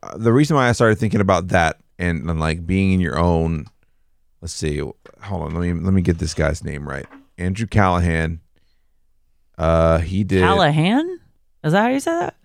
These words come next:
Speaker 1: Callahan, yeah.
Speaker 2: Callahan.
Speaker 1: It's Cala-, Callahan.
Speaker 2: Is
Speaker 1: Um,
Speaker 2: it really? 'Cause that's never
Speaker 1: he's the
Speaker 2: how
Speaker 1: guy that did the all gas, no brakes stuff. Um, and he would always go to, like, weird rallies and shit and just,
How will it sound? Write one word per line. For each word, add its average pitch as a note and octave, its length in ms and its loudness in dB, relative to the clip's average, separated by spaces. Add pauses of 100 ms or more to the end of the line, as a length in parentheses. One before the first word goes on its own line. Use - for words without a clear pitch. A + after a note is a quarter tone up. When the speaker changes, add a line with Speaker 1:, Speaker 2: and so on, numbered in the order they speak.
Speaker 1:
Callahan, G2 600 0
yeah. F2 240 -2 (260)
Speaker 2:
Callahan. D3 1400 0 (140)
Speaker 1:
It's - 180 -16
Cala-, D2+ 320 -6 (100)
Callahan. F2 560 -4 (560)
Speaker 2:
Is D3+ 140 4
Speaker 1:
Um, F#2 220 4
Speaker 2:
it - 20 -6
really? C3+ 320 0
'Cause C3+ 140 -6
that's C#3 220 -2
never C3+ 260 0
Speaker 1:
he's C#3+ 200 4
the F3+ 60 0
Speaker 2:
how - 40 2
Speaker 1:
guy E3+ 200 4
that C#3+ 100 -2
did C3 140 2
the B2 140 2
all A#2 200 6
gas, A2+ 340 0
no G#2 180 6
brakes F#2+ 380 2
stuff. F2+ 400 4 (600)
Um, F2+ 420 4
and F#2+ 200 2
he A2 140 4
would A#2+ 140 6
always A2 240 6
go G#2 240 6
to, G2 80 4
like, F#2+ 240 6
weird F#2+ 580 4
rallies F#2 480 4
and F2+ 100 2
shit F#2+ 160 2
and F2+ 100 4
just, E2 200 2